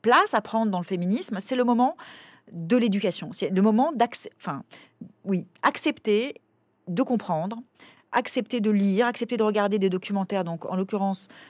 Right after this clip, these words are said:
un premier qui s'intitulait Les mâles du siècle, où on a rencontré une trentaine d'hommes, euh, âgés de dix-sept à quatre-vingt-dix ans, euh, en les interrogeant sur les différentes grandes conquêtes féministes et en essayant d'observer ce que le féminisme avait éventuellement changé chez eux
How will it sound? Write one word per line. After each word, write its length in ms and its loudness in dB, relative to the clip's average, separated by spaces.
un 100 -8
premier 380 2
qui 100 -8
s'intitulait 600 -4
Les 120 0
mâles 300 2
du 100 -2
siècle, 480 0
où 100 -2
on 100 -6
a 60 -2
rencontré 400 -4
une 100 -2
trentaine 380 -4
d'hommes, 280 0
euh, 120 -8
âgés 240 -2
de 120 -4
dix-sept 380 -6
à 80 -4
quatre-vingt-dix 560 -6
ans, 280 -2
euh, 60 -6
en 80 -8
les 140 -4
interrogeant 440 0
sur 200 -8
les 140 -6
différentes 600 -6
grandes 300 0
conquêtes 300 -4
féministes 480 0
et 40 -6
en 120 -6
essayant 280 -6
d'observer 420 -2
ce 80 -6
que 100 -6
le 40 -12
féminisme 400 -4
avait 280 -6
éventuellement 380 -4
changé 520 2
chez 300 -2
eux 180 -2